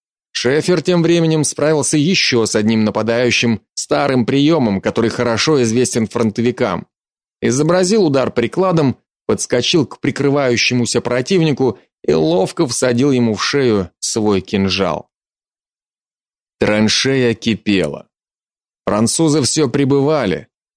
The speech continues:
Сталь сшибалась со сталью, и в создавшемся хаосе уже сложно было отличить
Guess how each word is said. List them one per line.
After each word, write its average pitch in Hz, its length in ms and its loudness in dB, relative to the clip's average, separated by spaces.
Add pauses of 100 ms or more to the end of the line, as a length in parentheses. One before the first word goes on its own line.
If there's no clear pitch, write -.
(120)
Сталь 113 440 -2
сшибалась 113 640 0
со 113 180 -2
сталью, 117 600 -2 (460)
и 107 100 0
в 107 60 -2
создавшемся 139 840 0
хаосе 147 480 -2
уже 131 180 0
сложно 143 440 0
было 110 240 2
отличить 113 560 0